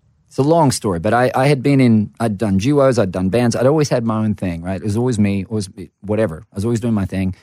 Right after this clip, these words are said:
My manager thought, "I really need some frontman experience, how to handle a crowd, how to put a set list together, how to put on a show, how to just lead."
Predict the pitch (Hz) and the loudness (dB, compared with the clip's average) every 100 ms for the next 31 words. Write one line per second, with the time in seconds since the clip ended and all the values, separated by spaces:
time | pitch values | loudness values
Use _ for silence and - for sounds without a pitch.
0 | _ _ _ _ 123 135 147 143 117 107 | _ _ _ _ 0 2 2 2 0 -4
1 | - 120 107 98 _ - 110 131 151 143 | -2 2 2 0 _ -2 0 2 2 0
2 | 117 - 107 95 _ 120 117 101 90 85 | 0 -2 -4 -4 _ -6 -4 -4 -4 -8
3 | - 85 82 - 123 117 104 113 98 90 | -8 -8 -8 -6 -4 -2 -2 -4 -4 -6
4 | - 98 82 113 117 107 101 113 95 95 | -6 -6 -4 -4 -4 -6 -6 -6 -6 -6
5 | - 90 87 82 107 110 - 104 98 90 | -8 -10 -8 -4 -4 -4 -6 -6 -6 -8
6 | 104 90 90 104 101 92 98 92 101 98 | -8 -8 -8 -8 -6 -8 -10 -10 -10 -10
7 | 80 78 | -12 -18